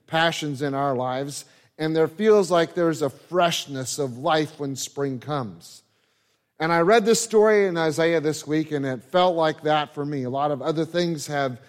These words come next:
been happening in my life, and it just felt this week like a newness had come.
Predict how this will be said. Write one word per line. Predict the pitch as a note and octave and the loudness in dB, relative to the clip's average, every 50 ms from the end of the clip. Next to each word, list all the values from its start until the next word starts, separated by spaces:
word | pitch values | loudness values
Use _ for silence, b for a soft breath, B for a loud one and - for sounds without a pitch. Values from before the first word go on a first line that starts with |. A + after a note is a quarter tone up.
| B B B B | B B B B
been | - C#3 C3 | -8 -6 -4
happening | C#3+ D#3 D#3 D#3+ D#3+ E3+ D#3 D3 C3+ | 0 0 0 0 0 -2 -4 -4 -4
in | C#3 | -4
my | C#3 D3 D3+ D3+ | -4 -2 -2 0
life, | D3 D3 D3 D3+ F3 F3 - D3 | 0 0 0 0 0 -2 -4 -8
and | C#3 | -8
it | C3+ C3+ | -8 -6
just | C3 D3+ D#3+ D3 - - - | -4 -4 -4 -4 -4 -8 -4
felt | - F3+ F3 E3 D3 B2 | -2 0 0 0 0 0
this | D#3 E3+ E3+ - - - | -2 -2 -2 -2 -6 -6
week | D3 D#3+ E3 D#3+ - | -2 -2 -2 -2 -4
like | C3 C3+ C3+ C3+ C3 - | -4 -2 -2 -2 -4 -4
a | C#3+ C3+ | -6 -6
newness | C#3 D3 D#3 F3 F#3+ F#3+ F3+ D#3+ C#3+ C#3 B2 - | -4 -4 -2 0 0 0 0 -2 -4 -6 -8 -10
had | C3+ B2+ A2+ G#2+ | -12 -12 -12 -10
come. | B2+ C3+ B2 G#2+ F#2 E2 D2 | -10 -10 -10 -10 -10 -14 -18